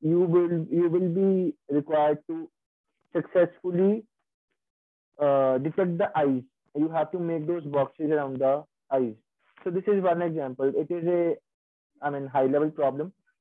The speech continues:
but right now I can only, I mean, I can only say you that segmentation means that you are detecting something and bringing it out of the original image,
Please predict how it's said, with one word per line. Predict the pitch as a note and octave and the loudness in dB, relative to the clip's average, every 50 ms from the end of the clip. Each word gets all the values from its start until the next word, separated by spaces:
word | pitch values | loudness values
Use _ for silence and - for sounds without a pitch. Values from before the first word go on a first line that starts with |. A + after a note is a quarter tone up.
| _ _ | _ _
but | D3 D3+ D3 B2+ | -4 -4 -2 0
right | C#3 C#3+ D3 C#3+ D3 - | 2 2 2 2 0 -4
now | D#3+ D#3+ | -6 -4
I | D#3 D#3 | -2 -2
can | D3 D#3+ D3+ | -2 -2 -4
only, | D3 D3 D3 D3+ D#3+ D#3+ D#3 - - _ _ _ _ _ _ _ _ _ _ _ _ | -4 0 2 2 2 0 -2 -6 -10 _ _ _ _ _ _ _ _ _ _ _ _
I | - D3+ | -8 -6
mean, | D#3+ D#3+ D#3+ | -6 -4 -2
I | D3 D#3 D#3 | -2 0 0
can | E3+ E3+ | 0 -2
only | E3+ E3+ F3 F#3+ F#3 - | -2 0 0 0 0 0
say | F3 D#3 | 0 0
you | D#3 E3 E3+ | 2 2 2
that | E3 E3+ E3 E3 D#3+ - _ _ _ _ _ _ _ _ _ _ _ | 2 2 2 2 0 -2 _ _ _ _ _ _ _ _ _ _ _
segmentation | - D#3+ D3+ D#3+ F3 E3+ F3+ E3+ F#3 F3 E3+ E3+ | -8 -6 -6 -4 -6 -6 -6 -6 -4 -4 -4 -4
means | E3+ E3+ E3+ D#3+ | -4 -2 0 2
that | F3 E3 D#3+ | 0 0 0
you | D#3+ D#3 E3+ | 0 0 2
are | E3 E3+ E3 - _ _ _ _ _ _ _ - | 2 2 0 -2 _ _ _ _ _ _ _ -10
detecting | C#3+ D3 - F3 E3 E3 - - G3 G3+ G3+ | -10 -6 -4 -4 -4 -4 -2 -2 -4 -2 -2
something | F#3+ E3+ E3+ - G3 F#3 F#3 | -2 -4 -4 -4 -4 -4 -4
and | F#3 F#3 F3 - _ | -4 -4 -6 -8 _
bringing | D3+ D3 D3 D#3 D#3+ D#3+ E3 E3 | -8 -2 0 0 2 2 2 2
it | F3 E3 D#3+ | 2 2 4
out | D#3 C#3+ C#3 D3 | 2 2 2 2
of | D3+ D3 | 0 0
the | D#3+ D3+ | 0 0
original | C#3+ C3+ C3 C3+ C3+ C3 | 0 0 -2 -4 -4 -6
image, | A#2+ G#2+ G2+ F#2 | -6 -6 -8 -8